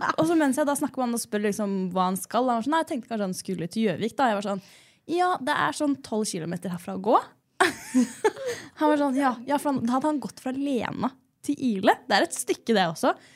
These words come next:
Og han visste ikke helt hvor Gjøvik var, og så spurte han om hvor den andre veien gikk, hva som endte opp der. Og så er jeg sånn, «Men hva er det du egentlig skal?»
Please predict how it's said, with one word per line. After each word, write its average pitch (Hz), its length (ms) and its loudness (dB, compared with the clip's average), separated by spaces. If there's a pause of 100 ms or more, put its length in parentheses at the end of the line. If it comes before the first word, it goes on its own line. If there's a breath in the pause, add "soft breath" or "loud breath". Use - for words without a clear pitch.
(180 loud breath)
Og 277 80 4
han 294 80 2
visste 294 260 -4
ikke 240 140 0
helt 220 160 -8
hvor 220 160 2
Gjøvik 180 460 0 (120)
var, 247 320 4
og 240 80 -2
så 240 80 0
spurte 214 320 -4
han 196 120 2
om 196 40 0
hvor 185 160 -2
den 196 120 0 (100)
andre 170 340 0
veien 156 240 0
gikk, 254 240 -4
hva 175 140 2
som 196 180 -4
endte 185 320 0
opp 180 120 -2
der. 214 180 4
Og 247 80 -2
så 226 80 2
er - 20 2
jeg 214 80 0
sånn, 214 160 2 (400 loud breath)
«Men 220 140 4
hva 220 100 4
er 202 80 2
det 196 60 -2
du 220 80 0
egentlig 269 180 -4
skal?» - 320 4